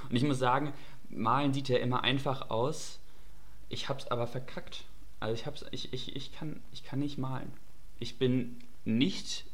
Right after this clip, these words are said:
in der Lage dazu, eine Farbrolle zu nehmen und gleichmäßig über eine Wand zu ziehen.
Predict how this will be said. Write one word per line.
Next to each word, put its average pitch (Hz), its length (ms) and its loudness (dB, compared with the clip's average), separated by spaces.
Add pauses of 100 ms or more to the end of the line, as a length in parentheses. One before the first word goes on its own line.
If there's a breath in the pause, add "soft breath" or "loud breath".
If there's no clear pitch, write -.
(120)
in 123 120 4
der 127 140 4
Lage 120 260 2
dazu, 120 280 0
eine 110 140 0
Farbrolle 131 540 -2
zu 127 140 -2
nehmen 117 240 0
und 110 160 -4
gleichmäßig 113 500 0
über 110 140 -2
eine 113 160 -2
Wand 107 180 0
zu 101 140 -2
ziehen. - 360 -4